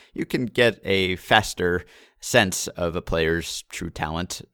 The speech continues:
because we have now pitch level metrics and batted ball level metrics. And if a hitter hits one ball extremely hard, harder than he's ever hit before, that can tell you something about maybe he's better now.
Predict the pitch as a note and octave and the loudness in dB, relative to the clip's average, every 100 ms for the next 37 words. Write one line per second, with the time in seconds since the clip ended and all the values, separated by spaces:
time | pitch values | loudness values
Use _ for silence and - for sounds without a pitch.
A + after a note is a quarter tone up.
0 | - D2 - D#2+ D2+ - - - D2 D2 | -14 -12 -4 -4 -2 -6 -8 -8 -6 -4
1 | D2+ D#2+ C#2+ - D#2+ F#2 F#2+ - - - | -2 -2 -6 -6 -2 -2 -4 -2 -4 -4
2 | - A#2 A2 A2 A#2 A#2+ A#2+ A#2 - G#2 | 0 0 0 0 0 0 0 -2 -2 -4
3 | G2 F#2 G2 G2+ G2+ G#2 G#2 G2 G2 G2+ | -2 -4 0 0 2 4 4 4 0 0
4 | G2 - G#2 G2+ - F#2 F2 E2+ - - | -2 0 -2 0 -4 -4 -4 -6 -14 -20
5 | - _ F2+ F2 E2+ E2 - A2+ A#2 G2+ | -20 _ -6 0 0 0 0 4 6 6
6 | G#2+ - E2 F#2+ A2+ G#2 A2+ G2 F2 - | 4 0 0 2 4 8 10 10 6 0
7 | - F#2+ F#2+ F#2 F#2+ A2 F2 E2+ F#2 G2 | -4 -4 -2 2 6 8 6 2 2 2
8 | F#2+ F#2+ G2 G2 F#2 F#2+ A#2+ - G2 - | 2 0 0 0 2 2 2 0 -4 0
9 | F2+ F#2 - - - _ F#2 F#2 F#2+ F#2 | 4 4 0 -12 -20 _ 0 0 -4 -6
10 | - - A2 C3 F2 - E2+ F#2 F2 F#2 | -8 -2 0 2 0 -2 -2 0 0 -2
11 | G2 F2+ E2+ E2+ E2 - _ - C#2+ E2+ | -4 -4 0 2 2 -2 _ -12 -8 -6
12 | G#2+ - G3 C#3 F#2+ E2 D#2+ | -6 0 2 4 4 2 0